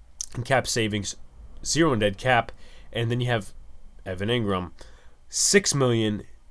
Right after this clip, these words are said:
in savings, zero in dead cap. Now, I'm going to put it into perspective here and put it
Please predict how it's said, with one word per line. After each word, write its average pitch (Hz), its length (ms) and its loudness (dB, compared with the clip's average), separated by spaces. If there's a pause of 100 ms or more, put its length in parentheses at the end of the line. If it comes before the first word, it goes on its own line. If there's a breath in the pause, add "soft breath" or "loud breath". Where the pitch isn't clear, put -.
(260)
in 120 80 -2
savings, 107 540 0 (100)
zero 98 300 0
in 92 60 -2
dead 87 180 -4
cap. 110 320 2 (720 soft breath)
Now, 104 360 2 (300)
I'm 131 140 2
going 127 260 4
to 113 480 0 (200)
put 160 200 6
it 160 180 2
into 120 380 -4
perspective 170 760 0
here 113 280 2
and 107 200 -6
put 135 240 -2
it 131 140 2